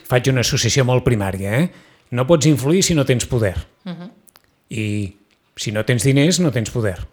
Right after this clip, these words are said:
Speaker 2: Mhm.
Speaker 1: Vaig bé?
Speaker 2: Sí, això és així.
Speaker 1: Això és així.
Speaker 2: Això és així.
Speaker 1: Això no ha
Speaker 2: Per,
Speaker 1: canviat, eh?
Speaker 2: per, per aquest motiu, el primer que volem, eh, que hem mirat és de, de tenir una solvència econòmica,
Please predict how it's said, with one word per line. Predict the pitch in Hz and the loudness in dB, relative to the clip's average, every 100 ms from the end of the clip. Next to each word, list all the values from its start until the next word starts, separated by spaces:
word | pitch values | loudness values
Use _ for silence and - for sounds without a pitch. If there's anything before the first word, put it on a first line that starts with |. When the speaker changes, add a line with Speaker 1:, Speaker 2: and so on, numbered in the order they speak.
| _ _ - | _ _ -16
Speaker 2:
Mhm. | 165 180 - _ _ _ 135 | -16 -16 -20 _ _ _ -6
Speaker 1:
Vaig | 113 117 139 | -4 0 2
bé? | 202 - - _ - | 2 0 -16 _ -20
Speaker 2:
Sí, | - 240 208 233 | -10 -8 -4 -4
això | 190 190 | -4 -6
és | 196 | -6
així. | - 175 - | -8 -8 -6
Speaker 1:
Això | 113 156 | 4 6
és | 147 | 6
així. | 139 117 - | 4 0 -4
Speaker 2:
Això | - 202 | -8 -6
és | 208 | -6
així. | 214 196 208 - | -6 -6 -8 -10
Speaker 1:
Això | 131 156 | 2 4
no | 165 | 6
ha | |
Speaker 2:
Per, | 180 | 6
Speaker 1:
canviat, | 156 135 98 131 | 6 4 2 0
eh? | 190 - | 0 -2
Speaker 2:
per, | - 185 - | -4 -4 -2
per | 202 | -2
aquest | 190 226 | 0 -2
motiu, | 240 247 262 277 247 302 - | -2 -4 -2 -2 -2 -6 -8
el | 202 | -8
primer | 190 185 196 | -6 -6 -4
que | 196 | -4
volem, | 208 226 233 240 | -4 -4 -4 -8
eh, | - _ _ _ 196 190 | -14 _ _ _ -14 -8
que | 208 | -6
hem | 196 | -2
mirat | 196 220 185 | 0 0 0
és | 175 - | -6 -6
de, | 175 170 160 156 156 | -10 -8 -8 -10 -10
de | 165 | -8
tenir | 170 185 180 | -8 -6 -6
una | 175 170 170 | -6 -6 -8
solvència | - 180 180 180 - 180 | -6 -6 -6 -6 -6 -8
econòmica, | 170 196 247 233 254 370 | -6 -4 -4 -2 -4 -4